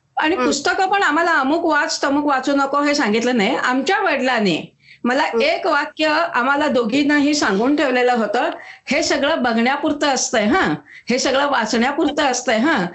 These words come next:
Speaker 1: त्याचा आपल्या आयुष्याशी काही संबंध नाही." हे एक वाक्य इतकं डोक्यात ठोकून बसवलेलं होतं ना,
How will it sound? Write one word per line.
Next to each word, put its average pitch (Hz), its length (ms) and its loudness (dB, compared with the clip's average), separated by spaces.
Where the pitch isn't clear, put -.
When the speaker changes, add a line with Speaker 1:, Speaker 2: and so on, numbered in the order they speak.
Speaker 1:
त्याचा 262 220 0
आपल्या 254 480 0
आयुष्याशी 339 560 0
काही 330 180 0
संबंध 233 500 2
नाही." 226 320 0
हे 330 440 0
एक 370 120 -4
वाक्य 339 360 -2
इतकं 339 440 0
डोक्यात 240 460 0
ठोकून 339 520 0
बसवलेलं 302 480 2
होतं 247 380 0
ना, 185 160 2